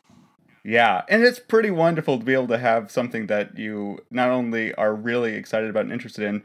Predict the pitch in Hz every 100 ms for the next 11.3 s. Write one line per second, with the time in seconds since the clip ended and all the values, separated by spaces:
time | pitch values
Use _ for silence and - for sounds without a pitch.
0 | - _ - 123 120 117 104 113 - 110
1 | - 110 104 104 98 98 101 - 85 80
2 | 98 _ 98 95 98 98 95 - _ _
3 | 117 117 127 123 - 147 143 127 - 117
4 | 123 123 107 104 107 101 104 104 104 101
5 | 98 87 - 101 98 95 _ - 98 113
6 | 120 107 107 104 - 101 - 101 101 98
7 | _ _ _ _ _ - 107 107 113 104
8 | 113 104 - 117 107 107 - 107 104 110
9 | 101 104 - 104 104 104 101 98 101 101
10 | 104 110 113 - 117 110 104 101 101 101
11 | 101 95